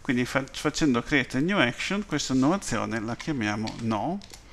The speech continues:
e vedete che in questo momento è una copia della prima. Quindi vuol dire che le posizioni sono quelle dello yes, ma noi andiamo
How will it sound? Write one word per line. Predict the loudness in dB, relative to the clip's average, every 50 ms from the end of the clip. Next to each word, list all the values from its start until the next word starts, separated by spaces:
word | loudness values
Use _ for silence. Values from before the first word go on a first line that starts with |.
| -16 -14 -16 -16 -4
e | 2 4
vedete | 4 4 4 4 2 6
che | 6 6
in | 6
questo | 6 2 2 2 4
momento | 6 6 6 4 4 2
è |
una | 4 4 4
copia | 4 4 2 2 2 2 0 0
della | 2 2 0
prima. | 0 -2 -4 -4 -2 -2 -2 -4 -4 -8 -14 -20 -20 -18 -16 -16 -14 -14 -14 -16 -6
Quindi | 0 2 4 4
vuol | 4 4 2
dire | 2 2 2
che | 0 -2
le | -2
posizioni | 0 -2 -4 -4 -4 0 2 2 4 4 2
sono | 0 0 0 2 2 2 2 0 0 -4 -6
quelle | 0 2 4 4 4 2 0 0
dello | 0 -2 0 0
yes, | 0 0 0 0 0 0 -2 -2 0 0
ma | 0 2 2 2
noi | 2 2 0 0 0
andiamo | 0 0 0 0 0 0 0 -2 -2 -4 -6 -8